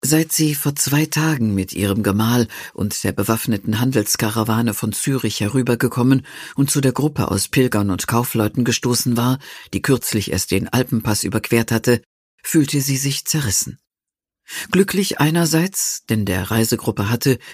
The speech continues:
wie erhofft, auch Palmiro angehört, den sie so schrecklich lange nicht gesehen hatte.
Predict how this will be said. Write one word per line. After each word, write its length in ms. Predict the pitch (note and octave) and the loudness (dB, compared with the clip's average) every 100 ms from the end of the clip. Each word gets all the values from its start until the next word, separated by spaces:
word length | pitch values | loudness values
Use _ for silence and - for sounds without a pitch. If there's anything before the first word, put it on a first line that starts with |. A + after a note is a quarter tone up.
| - | -4
wie 180 | G#2 D2 | -2 -2
erhofft, 460 | F2+ A#2+ - - - - | -2 -2 -4 -10 -16 -14
auch 200 | - A2 | -4 -4
Palmiro 580 | - B2 C3 D#3+ C3 G#2+ | 2 2 4 2 0 -2
angehört, 600 | - A2 A#2 A2 A#2 A#2+ - - - | 0 0 2 4 4 2 -8 -20 -4
den 140 | A2+ A2+ | 0 2
sie 160 | G#2+ | 2
so 140 | G2 A2 | 0 0
schrecklich 500 | - B2 - G2+ G2 | 0 0 2 -2 2
lange 240 | A#2+ B2 | 2 2
nicht 220 | F#2+ F#2+ | 0 -2
gesehen 440 | - G#2 C3 C3+ F#2+ | -2 0 2 0 -2
hatte. 260 | D2 - | -6 -12